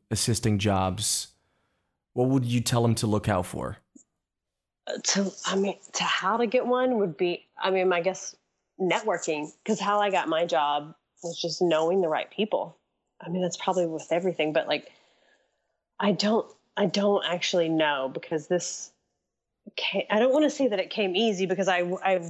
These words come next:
Speaker 2: worked hard in college, but I, just knowing the right people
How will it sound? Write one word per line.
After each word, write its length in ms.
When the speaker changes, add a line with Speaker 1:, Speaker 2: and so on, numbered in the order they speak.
Speaker 2:
worked 280
hard 540
in 160
college, 600
but 180
I, 160
just 220
knowing 380
the 60
right 220
people 460